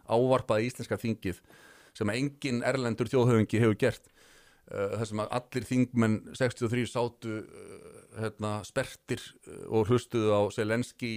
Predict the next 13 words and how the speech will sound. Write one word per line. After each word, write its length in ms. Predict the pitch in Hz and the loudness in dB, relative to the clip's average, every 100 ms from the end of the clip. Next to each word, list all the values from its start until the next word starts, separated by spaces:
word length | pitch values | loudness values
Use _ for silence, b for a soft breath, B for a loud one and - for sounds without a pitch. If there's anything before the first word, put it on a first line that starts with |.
| 95 | -4
messa 500 | 104 123 - - 110 | -4 -4 -4 -2 -2
yfir 400 | 123 123 107 - _ 117 | 0 0 -2 -4 _ -2
Alþingi 540 | 131 - 117 110 107 | -2 0 -2 0 -2
Íslendinga. 420 | - 120 123 120 - B B B | -2 -4 -2 -4 -6 B B B
Hann 100 | 104 | -4
hefur 160 | 107 123 | 0 0
heimsótt 260 | 127 117 | -2 -2
þjóðþing, 460 | 120 135 135 131 131 - | 2 2 2 -4 -4 -16
eh, 240 | - 113 113 | -12 -6 -2
hérna, 300 | 113 113 107 101 - 62 - 123 - - - - - - | 0 4 4 4 -2 -14 -14 -16 -18 -20 -16 -14 -12 -8
allra 340 | - 135 - 127 | -2 -2 0 2
helstu 300 | 131 - 117 | 0 0 0
vestrænu, 460 | 127 - 127 117 | 0 2 2 2